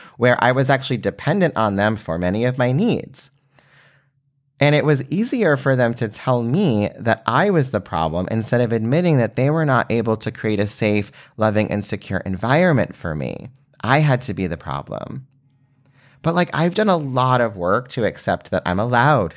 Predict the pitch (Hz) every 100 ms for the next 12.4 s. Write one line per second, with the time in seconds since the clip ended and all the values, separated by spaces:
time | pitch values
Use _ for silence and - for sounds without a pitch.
0 | - 110 101 131 87 - 107 101 101 123
1 | 110 92 - 76 78 85 101 - _ _
2 | _ - 117 127 139 120 101 110 113 107
3 | - 113 123 - 92 78 - - - _
4 | _ _ - 120 127 135 123 131 127 -
5 | 110 104 104 117 113 104 98 101 117 131
6 | 131 90 101 - 143 165 190 190 - -
7 | - 131 135 139 131 120 117 110 - 113
8 | 110 110 104 95 95 92 - 104 - 117
9 | 131 131 127 85 85 90 87 - 92 -
10 | 120 - 113 101 101 95 98 95 92 -
11 | 101 92 - 95 90 90 90 85 - 110
12 | 127 127 85 69